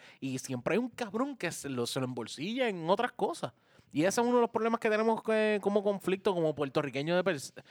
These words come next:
per se. Sí estamos mal ante el punto de que hay muchos políticos que están súper al garete. No te lo voy a negar. Pero, por favor, existe también una cuestión donde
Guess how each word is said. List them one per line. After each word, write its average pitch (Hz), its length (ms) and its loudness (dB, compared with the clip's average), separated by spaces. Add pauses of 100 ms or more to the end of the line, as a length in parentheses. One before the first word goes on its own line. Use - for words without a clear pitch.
(220)
per 143 160 2
se. 170 280 0
Sí 170 280 0
estamos 196 360 0
mal 156 320 0
ante 135 360 -2
el 120 80 -2
punto 139 320 2
de 156 100 4
que 143 80 0
hay 131 100 2
muchos 147 320 -2
políticos 151 440 -2
que 139 60 -6
están 151 340 -4 (400)
súper 156 360 2
al 143 120 0
garete. 120 440 -2 (1000)
No 147 120 4
te 151 80 4
lo 160 60 8
voy 151 140 6
a 151 80 4
negar. 120 340 0 (400)
Pero, 117 260 2
por 110 140 -2
favor, 196 460 0
existe 104 520 -4
también 131 300 0
una 170 140 2
cuestión 147 320 -2
donde 190 180 2